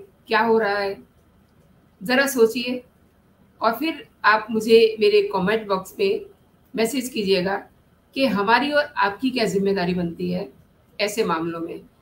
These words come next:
क्योंकि ये जो देश विरोधी गतिविधियां होती हैं,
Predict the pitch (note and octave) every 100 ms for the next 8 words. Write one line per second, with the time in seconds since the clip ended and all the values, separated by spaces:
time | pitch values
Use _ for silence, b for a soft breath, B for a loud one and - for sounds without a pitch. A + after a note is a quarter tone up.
0 | _ - B3+ C4 D#4 D4+ - G#3+ C4 B3
1 | D4+ C#4 F#3 A3 C4 B3+ A#3 A#3 C4+ B3
2 | G3 A3 A3 A#3 A#3 G#3 B3 A3+ G#3 G#3